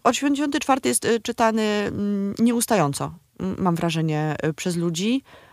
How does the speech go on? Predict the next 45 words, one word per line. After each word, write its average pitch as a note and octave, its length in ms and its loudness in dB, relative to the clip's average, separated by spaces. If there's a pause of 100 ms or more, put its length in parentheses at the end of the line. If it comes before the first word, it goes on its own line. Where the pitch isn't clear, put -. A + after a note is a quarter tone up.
E, F3 300 0
cały B3+ 240 2
czas A#3 180 -2
jest G3 140 -2
wznawiany, F#3 560 2
cały F3+ 160 -2
czas F3+ 160 -2
jest E3+ 120 -4
kupowany. F3 880 0
Jest, F3+ 340 -2
e, F3+ 40 2 (320)
w, - 140 -14 (120)
tak - 160 -6
jak F3 140 -8
już - 100 -8
mówiłyśmy E3 360 -4
w D#3 40 -2
zeszłym E3 240 -4
tygodniu, E3 340 -2
na D#3+ 100 0
liście D#3 240 -2
lektur D3+ 360 -2
obowiązkowych, D#3 920 -4
e, C#3+ 220 -6
w D3 80 -10
liceum D3+ 400 -4
i - 40 -10
technikum. A3+ 500 -2 (840)
Mm, F#3 160 2
mam F#3 120 2
nadzieję, D3 360 2
że, D3+ 480 0
e, E3 140 0
młodzi D#3+ 240 0
ludzie D#3 180 -2
go E3 80 -2
czytają, D3 440 -2
bo D3 120 -6
to D3+ 160 -4
jest, D3 440 -6
e, D#3 240 -4
no, A#3+ 180 4
ważna F#3 240 0
lektura D3 320 0
bardzo. D3 360 0